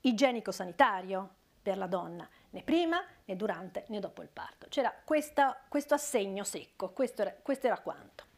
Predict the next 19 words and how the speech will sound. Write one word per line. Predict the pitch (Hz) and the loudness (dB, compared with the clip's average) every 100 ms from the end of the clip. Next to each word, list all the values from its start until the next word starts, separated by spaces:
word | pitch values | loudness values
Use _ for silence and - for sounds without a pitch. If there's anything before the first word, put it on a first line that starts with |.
| _ _ - - - - - - - - - - | _ _ -20 -20 -20 -20 -20 -20 -20 -20 -6 4
E | 311 294 | 4 4
questa | - 381 320 | 2 4 4
dinamica | 294 339 330 226 214 208 | 4 4 4 2 2 2
quindi | 269 240 | 4 2
dello | 208 214 | 2 0
scarto | 226 330 330 277 | 2 2 4 2
temporale | 254 240 240 226 214 185 185 185 | 2 2 4 4 4 2 0 2
tra | 208 196 | 2 2
il | 226 214 | 0 4
varo | 254 311 285 | 6 6 6
della | 233 226 | 6 4
riforma, | 214 - 214 185 185 180 175 165 _ _ _ - | 2 0 2 2 0 -2 -6 -6 _ _ _ 0
eh, | 247 220 233 | 2 4 4
e | 269 | 4
l'emanazione | 262 254 247 247 - 320 277 202 185 | 4 2 0 0 2 4 4 4 2
dei | 190 | 2
regolamenti | 196 226 233 285 277 233 | 2 2 2 2 2 0
attuativi, | - 302 302 339 349 370 381 381 - | 2 0 2 2 4 4 4 2 4
ehm, | 226 220 214 214 202 202 196 190 190 196 | 6 6 4 0 0 -2 -2 -4 -6 -8